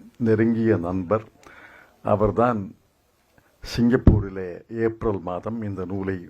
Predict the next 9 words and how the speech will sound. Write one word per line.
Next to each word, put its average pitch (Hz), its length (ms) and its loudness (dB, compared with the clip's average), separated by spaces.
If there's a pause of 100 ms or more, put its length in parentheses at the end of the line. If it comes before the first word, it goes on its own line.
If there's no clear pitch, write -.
வெளியிட்டார்கள். 101 800 0 (600)
அவர் 101 280 0
உரையை 98 500 2
எல்லாம் 98 420 -2 (460)
பார்த்தீர்கள். 98 680 -2 (1300)
அவர் 113 400 0
பலமுறை 123 600 2
இந்தியாவுக்கு 107 580 0
வந்திருக்கிறார் 95 640 -8